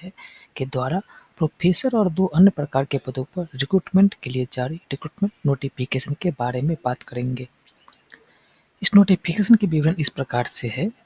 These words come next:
पद के नाम है प्रोफेसर, associate professor व assistant professor। इस recruitment के लिए application की प्रक्रिया पच्चीस नौ दो हज़ार इक्कीस को प्रारंभ हो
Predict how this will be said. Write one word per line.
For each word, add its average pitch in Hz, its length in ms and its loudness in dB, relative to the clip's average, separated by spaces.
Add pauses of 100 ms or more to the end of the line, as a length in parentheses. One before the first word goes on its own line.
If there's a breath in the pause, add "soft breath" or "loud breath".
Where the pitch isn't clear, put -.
(120)
पद 143 140 0
के - 160 -2
नाम 131 320 2
है 196 120 0 (140)
प्रोफेसर, 127 540 -2 (200)
associate - 400 -4 (100)
professor 202 680 -4
व 147 300 2 (200)
assistant 196 460 6
professor। 127 560 -4 (1160 soft breath)
इस - 140 0
recruitment 214 420 4
के - 140 0
लिए 214 100 6
application 190 480 4
की 190 140 2
प्रक्रिया 151 540 -4 (140)
पच्चीस 165 360 -2
नौ 180 180 4
दो 160 180 2
हज़ार 160 180 2
इक्कीस 160 320 -2
को 156 120 -6
प्रारंभ 170 440 2
हो 165 80 2